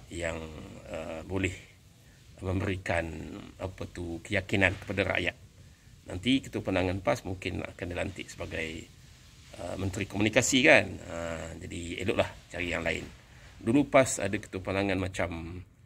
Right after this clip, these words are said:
eh, Ustaz Idris Ahmad pernah jadi ketua penangan, Tuan Ibrahim pernah jadi ketua penangan,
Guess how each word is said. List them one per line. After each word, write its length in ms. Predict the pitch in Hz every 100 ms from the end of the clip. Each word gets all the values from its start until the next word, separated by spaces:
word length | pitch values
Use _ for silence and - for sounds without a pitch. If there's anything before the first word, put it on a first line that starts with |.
| - - - -
eh, 160 | - 113
Ustaz 160 | - 69
Idris 320 | - 90 -
Ahmad 400 | 98 92 87 -
pernah 160 | 80
jadi 240 | 82 80 87
ketua 160 | -
penangan, 720 | 82 87 90 87 85 82 80 92 - - - -
Tuan 160 | - 90
Ibrahim 560 | 90 92 95 95 90 85
pernah 160 | 85
jadi 160 | 87 85
ketua 240 | - 90
penangan, 800 | 90 90 90 92 87 85 85 92